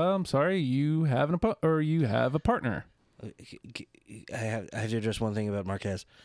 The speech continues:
Speaker 2: Uh, during the Mongrovian national anthem, uh, he had his left hand crossed his lung. It's a nice sign of respect.
Speaker 1: Well, he,
Speaker 2: Appreciate it.
Speaker 1: he knows what's, Nathan, you're acting like this is all made up or something.
Speaker 2: I'm s-, you
Speaker 1: He
Speaker 2: know,
Speaker 1: knows.
Speaker 2: I'm not a very cultured man, Justin.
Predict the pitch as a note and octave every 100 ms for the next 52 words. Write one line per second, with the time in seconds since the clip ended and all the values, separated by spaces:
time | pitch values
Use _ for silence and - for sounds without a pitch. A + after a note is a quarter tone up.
0 | - - _ G#2 A2+ G#2+ A#2 A#2 A2+ A2+
1 | A#2+ A2+ A2+ A2+ - A#2 - A#2+ - _
2 | _ - G#2 - G2+ A2+ A2 G#2 A#2+ -
3 | B2 A2+ _ _ _ - B2+ - G2+ G#2
4 | G#2 A2 _ _ _ - - - _ _
5 | _ _ _ _ _ - - - - _
6 | - _ - - - _ - A#2+ A2 A#2
7 | G#2 F#2+ - G2 F#2 - - - F3 -
8 | _ C#3 - F3+ E3+ B2+ - - E3+ F#3
9 | F#3 F3 F#3+ - - B2+ D3 G3 B3 D#3
10 | D3 D3+ A3 A#3+ A#3 - F3 F#3+ G3+ G#3
11 | F3 A3 C4+ - B2+ - A#2+ A#2 G#2+ G#2
12 | C3+ B2+ G#2+ C3+ F#3+ F#3+ G#3 C#4 D#3+ A2
13 | G#2+ - C#3+ D#3+ F#3 D#3+ E3+ E3+ D3 E3+
14 | E3+ - D3+ C3+ D#3 F3 C3 A2 A#2 F#2+
15 | - G#2+